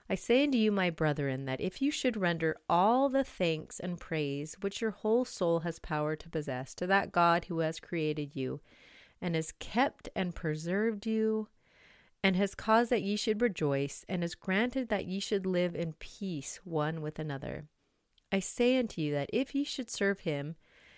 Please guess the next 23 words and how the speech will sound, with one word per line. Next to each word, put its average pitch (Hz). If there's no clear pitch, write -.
who 277
has 247
created 190
you 143
from 175
the 220
beginning 135
and 254
is 226
preserving 247
you 143
from 165
day 185
to -
day 139
by 156
lending 202
you 269
breath, 135
that 190
ye 208
may 185
live 240